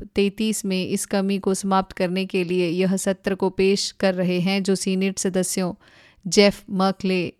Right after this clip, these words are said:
अ, कॉरी बुकर and प्रतिनिधि निखेमा विलियम्स द्वारा संयुक्त सभा संकल्प बहत्तर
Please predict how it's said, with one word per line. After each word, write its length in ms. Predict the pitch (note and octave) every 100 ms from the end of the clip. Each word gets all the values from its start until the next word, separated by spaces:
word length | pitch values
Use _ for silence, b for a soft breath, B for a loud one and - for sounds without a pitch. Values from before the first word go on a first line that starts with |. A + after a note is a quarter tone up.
| -
अ, 140 | -
कॉरी 380 | F#3 - G3+ G3
बुकर 560 | F#3 F#3+ - F#3+ E3+ - b b F#3
and 120 | F#3+
प्रतिनिधि 600 | G3+ G3+ G#3+ G3 F#3 G3
निखेमा 520 | F#3+ F#3 G#3 G#3 G3
विलियम्स 600 | F3+ F#3 F#3 F3+ F3+ - b b b G3
द्वारा 260 | G3 G3
संयुक्त 440 | G3+ G#3 G#3+ A#3+ -
सभा 300 | G#3 F#3+ F#3+
संकल्प 540 | G3+ F#3+ F3+ F#3+ -
बहत्तर 720 | - F#3+ F#3 F#3+ - F#3+ F3